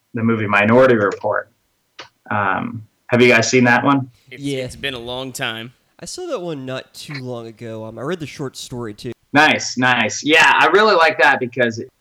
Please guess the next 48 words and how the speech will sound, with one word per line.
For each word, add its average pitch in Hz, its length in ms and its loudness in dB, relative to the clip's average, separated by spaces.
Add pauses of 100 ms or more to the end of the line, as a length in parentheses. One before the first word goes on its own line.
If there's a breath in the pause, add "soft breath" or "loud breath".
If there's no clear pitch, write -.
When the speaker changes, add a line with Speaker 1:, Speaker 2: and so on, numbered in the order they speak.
(140)
Speaker 1:
takes - 340 2
you 127 160 2
through 127 480 4
that, 104 400 0 (280 soft breath)
that 120 200 2
journey. 131 460 4
And 117 100 4
it's 120 140 2
also 135 220 6
about 143 200 6
an 120 180 0
anti-hero. 98 840 -2
That's 113 160 -2
what 117 100 4
I 107 40 4
really 104 280 2
like. 95 320 0
You 110 100 -4
know, 98 80 2
I 101 120 0
kinda 120 180 2
like 107 200 2
that 95 200 -2
anti-hero 101 580 0
story 104 380 4
where, 98 240 4 (240 loud breath)
you 190 80 6
know, 143 100 6
it's 131 160 2
freaking 123 260 2
Tom 139 300 4
Cruise. 143 380 2
You 127 80 0
think 127 160 0
he's 117 160 0
like, 113 160 0
you 123 80 2
know, 104 160 2
and 110 120 2
he's 107 180 0
a 101 60 -4
cop. 131 320 4
You 113 80 2
think 117 140 0
he's, 107 140 -6
like, 104 120 -6
this - 120 -12
perfect 113 540 -4